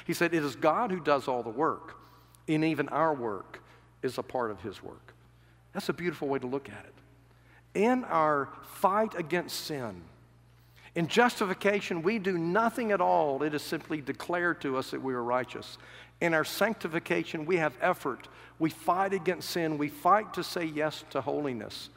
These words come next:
We discipline ourselves. But what this passage says is, it is all God's work, and even our work is a work of God in us and through us. That's all what Paul, also what Paul says in Philippians two.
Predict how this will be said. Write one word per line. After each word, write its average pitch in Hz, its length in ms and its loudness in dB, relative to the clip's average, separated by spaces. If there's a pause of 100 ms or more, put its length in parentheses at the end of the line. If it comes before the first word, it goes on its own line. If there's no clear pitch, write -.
(200)
We 170 120 2
discipline 170 600 0
ourselves. 107 720 -4 (520)
But 135 120 -4
what 165 180 2
this 202 140 -2
passage 160 440 -4
says 135 460 -4
is, - 380 -12 (540)
it 131 100 -2
is 131 140 -2
all 156 220 -2
God's 135 340 2
work, 143 420 0 (640)
and 131 120 -4
even 143 220 -2
our 160 280 0
work 104 480 -6 (400)
is 131 160 -2
a 131 40 0
work 127 320 -2
of 117 100 -8
God 113 320 -2
in 143 140 -4
us 147 220 -6
and 123 100 -10
through 95 240 -8
us. - 280 -12 (580)
That's 120 220 -4
all 127 100 0
what 123 220 -4
Paul, 123 320 -4
also 151 320 0
what 113 220 -6
Paul 120 180 -2
says 113 320 -8
in 117 60 -8
Philippians 110 600 -10
two. 95 280 -10